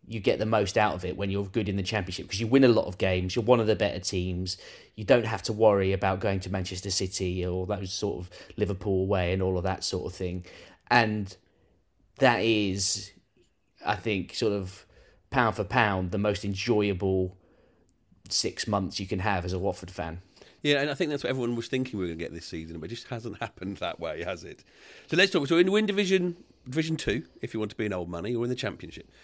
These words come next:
Speaker 2: Which teams, Mike? Which teams do you think has to be part of it? I'm gonna say definitely Luton, 'cause you need a local rival somewhere along the line. That's a good thing to have in this season. Who, what other clubs do you really feel would be part of this classic Watford season, this, this,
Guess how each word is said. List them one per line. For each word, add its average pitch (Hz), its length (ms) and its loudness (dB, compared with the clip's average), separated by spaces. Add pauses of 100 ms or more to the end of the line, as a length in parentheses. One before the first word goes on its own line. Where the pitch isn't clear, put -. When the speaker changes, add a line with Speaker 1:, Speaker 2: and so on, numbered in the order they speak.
(240)
Speaker 2:
Which 196 240 2
teams, 170 360 8
Mike? 92 420 -6
Which 151 300 2
teams 190 340 6
do 170 80 -4
you 170 40 0
think 160 300 2 (160)
has - 340 -2
to 147 100 -4
be 135 140 -2
part 131 380 -2
of 92 120 -2
it? 92 40 -2
I'm 117 120 0
gonna 185 200 0
say 165 200 2
definitely 143 440 0
Luton, - 340 -8 (560)
'cause 107 200 -2
you 120 120 0
need 175 220 8
a 170 60 6
local 135 360 4
rival 92 400 -2
somewhere 85 320 -4
along 80 240 -6
the 78 60 -10
line. - 340 -12 (380)
That's 123 180 0
a 123 60 -2
good 123 260 0
thing 107 200 -2
to 104 100 -10
have 90 260 -4
in 87 140 -6
this 87 120 -8
season. 95 160 -8
Who, 139 60 -2
what 165 140 4
other 147 180 2
clubs 131 360 0
do 117 60 -6
you 117 100 -4
really 123 340 0
feel 110 320 0
would 101 120 -4
be 104 120 -4
part 104 260 -2
of 98 80 -4
this 95 240 -6 (380)
classic - 440 -6
Watford 101 380 -8
season, 95 520 -8
this, - 180 -10 (180)
this, - 240 -12